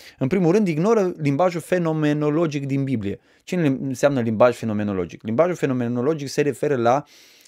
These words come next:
observarea fenomenului, la observarea comportamentului cuiva. Cu alte cuvinte, vă dau un exemplu.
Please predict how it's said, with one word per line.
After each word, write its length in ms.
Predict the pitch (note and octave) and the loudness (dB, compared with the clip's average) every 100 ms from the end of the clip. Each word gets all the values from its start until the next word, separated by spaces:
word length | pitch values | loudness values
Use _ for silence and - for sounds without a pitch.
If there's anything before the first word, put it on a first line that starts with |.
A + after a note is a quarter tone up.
| _ | _
observarea 1040 | D#3 - - C3 A#2+ D#3 D#3 G#2+ F#2 A#2 - _ | -2 0 2 2 6 6 6 6 4 4 0 _
fenomenului, 680 | - D#3 C#3+ C#3 A2+ F2 D#2 | 4 6 6 4 2 -2 0
la 140 | G#2 | 4
observarea 440 | B2+ - A#2+ F3 D#3 | 4 4 2 2 2
comportamentului 680 | C#3+ C3 B2+ C#3 C3 A#2+ | -2 0 0 0 0 -2
cuiva. 280 | A2+ G#2 E2 - _ | -2 -4 -4 -10 _
Cu 100 | - | -4
alte 120 | G3+ | 0
cuvinte, 220 | D#3 G2+ F#2 | 0 0 0
vă 60 | |
dau 120 | B2 | 0
un 60 | C#3 | 2
exemplu. 320 | A#2 G2+ - | 0 -4 -10